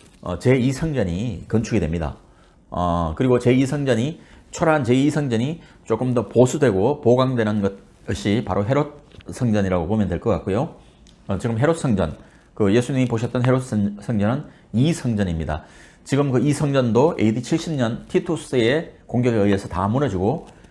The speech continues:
예수님은 말씀하셨죠. 벽돌 위에 벽돌 하나도 남지 않고, 어, 모두, 어, 회파될 것이다. 예언한 대로 그대로 예루살렘 성은 무너졌습니다. 그리고 지금, 어,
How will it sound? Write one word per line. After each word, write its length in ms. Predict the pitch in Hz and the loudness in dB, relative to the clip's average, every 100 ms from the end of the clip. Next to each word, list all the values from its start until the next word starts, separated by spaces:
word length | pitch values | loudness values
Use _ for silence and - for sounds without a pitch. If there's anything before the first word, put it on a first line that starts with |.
| - | -2
예수님은 440 | 113 131 156 135 113 | 2 2 0 0 0
말씀하셨죠. 800 | 107 120 104 107 104 101 147 175 - - | 0 0 -2 -2 -2 -2 -2 -8 -18 -4
벽돌 420 | 110 113 120 107 | -2 2 2 4
위에 340 | 110 127 135 | 4 2 0
벽돌 280 | - 113 131 | -4 0 0
하나도 300 | 123 180 196 | 0 -2 0
남지 260 | 120 98 104 | -2 -2 -2
않고, 420 | 87 - 78 - - _ _ - _ _ _ _ _ _ _ - - - | -4 -4 -6 -8 -18 _ _ -20 _ _ _ _ _ _ _ -20 -14 -4
어, 240 | 87 87 | 0 2
모두, 480 | 101 135 117 117 156 | 4 4 2 -2 -6
어, 440 | 196 104 87 85 78 | -10 -6 -4 -4 -4
회파될 300 | 170 165 117 | -6 -4 -4
것이다. 480 | 101 - 87 80 78 - - - | -6 -6 -2 -2 -6 -14 -18 0
예언한 400 | 107 147 135 113 | 4 4 2 0
대로 160 | 110 | -2
그대로 500 | 113 120 135 98 135 143 | -2 0 2 0 -2 -2
예루살렘 400 | 107 110 113 104 | -2 -2 -2 -2
성은 320 | 101 95 113 | -4 -4 -2
무너졌습니다. 580 | 107 107 82 82 73 73 - - - | -2 -2 -4 -6 -8 -8 -12 -20 -10
그리고 220 | - 120 113 | 0 2 2
지금, 320 | 113 127 156 - - _ - - - - | 2 0 -2 -14 -20 _ -20 -20 -20 -6
어, 360 | 92 87 85 | -2 0 0